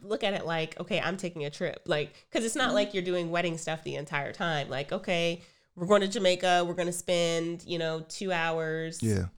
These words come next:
Speaker 1: doing wedding-ish stuff, but the rest of this four or five day cruise, I'm, I'm on my own. Like, okay,
Speaker 2: Yeah.
Speaker 1: I'm taking this as a trip with friends or a trip with
Speaker 2: Yeah.
Speaker 1: family." Like, you can almost look at it like, um, part of, like, a family reunion.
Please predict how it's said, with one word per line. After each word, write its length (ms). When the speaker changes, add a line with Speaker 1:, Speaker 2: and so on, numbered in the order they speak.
Speaker 1:
doing 380
wedding-ish 560
stuff, 580
but 460
the 80
rest 320
of 80
this 180
four 260
or 60
five 260
day 160
cruise, 440
I'm, 340
I'm 140
on 140
my 320
own. 260
Like, 240
okay, 260
Speaker 2:
Yeah. 60
Speaker 1:
I'm 60
taking 240
this 140
as 100
a 60
trip 320
with 140
friends 480
or 100
a 40
trip 240
with 120
Speaker 2:
Yeah. 80
Speaker 1:
family." 360
Like, 180
you 60
can 140
almost 280
look 120
at 60
it 180
like, 220
um, 220
part 180
of, 60
like, 120
a 60
family 320
reunion. 460